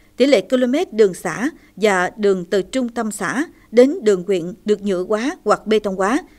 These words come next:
đạt chuẩn theo cấp kỹ thuật của Bộ Giao thông Vận tải. Đường trục chính nội đồng trên địa bàn xã có tổng số mười ba phẩy hai ki-lô-mét, trong đó sáu phẩy bảy trên mười ba phẩy hai ki-lô-mét đường cứng hóa, xe cơ giới đi lại thuận tiện,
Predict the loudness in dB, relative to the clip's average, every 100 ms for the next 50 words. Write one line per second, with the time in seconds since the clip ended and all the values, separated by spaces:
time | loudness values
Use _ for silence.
0 | -2 -2 0 -2 -2 -2 -6 -10 -6 0
1 | 0 0 -6 -6 -8 -4 -6 -2 -2 -2
2 | -2 -4 -6 -4 -4 -2 -2 -2 -8 _
3 | _ _ _ _ 6 6 6 2 -4 -4
4 | -4 -2 -2 -2 0 0 -2 -6 -2 2
5 | 2 0 -4 -4 -4 -4 -8 -8 -4 -2
6 | -2 -2 -4 -2 -2 -4 -6 -8 -6 -4
7 | -2 0 -2 -4 -14 _ _ 0 2 2
8 | 0 -6 -6 -6 -6 -4 -4 -2 -2 -2
9 | -8 -14 _ 4 4 2 -4 -4 -4 -4
10 | -6 -4 -4 -2 -2 -2 -4 0 0 0
11 | -6 -4 -2 0 -2 -4 -10 -20 _ -2
12 | 2 4 2 2 0 0 0 0 0 -2
13 | -4 -4 -2 -4 -4